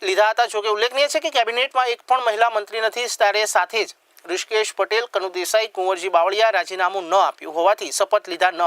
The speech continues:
હતા. આમ નવા મંત્રીમંડળમાં સી એમ ભૂપેન્દ્ર પટેલ સહિત છવ્વીસ મંત્રીઓ બનાવાયા છે. નવા મંત્રીમંડળમાં સી એમ સહિત સાત પાટીદાર, આઠ ઓ બી સી, ત્રણ એસ સી અને ચાર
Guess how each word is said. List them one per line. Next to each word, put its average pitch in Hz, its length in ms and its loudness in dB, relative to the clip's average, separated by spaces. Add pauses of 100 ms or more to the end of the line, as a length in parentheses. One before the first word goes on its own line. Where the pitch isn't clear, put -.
હતા. - 220 -6 (440)
આમ 170 200 2
નવા 180 240 4
મંત્રીમંડળમાં 180 720 0
સી 180 120 -6
એમ 185 140 -4
ભૂપેન્દ્ર 180 400 -4
પટેલ 190 260 -2 (100)
સહિત 185 240 -4 (100)
છવ્વીસ 202 360 -4
મંત્રીઓ 190 320 -2
બનાવાયા 143 520 0
છે. 165 100 -4 (460)
નવા 175 240 2
મંત્રીમંડળમાં 175 680 -2
સી 175 180 -6
એમ 180 140 -8
સહિત 185 260 -4 (120)
સાત 208 280 2
પાટીદાર, 196 540 2 (360)
આઠ 202 220 -2
ઓ 185 120 -2
બી 202 140 -6
સી, 233 200 -6
ત્રણ 202 420 0
એસ - 140 -4
સી 226 180 -6
અને 185 180 -4
ચાર 190 260 2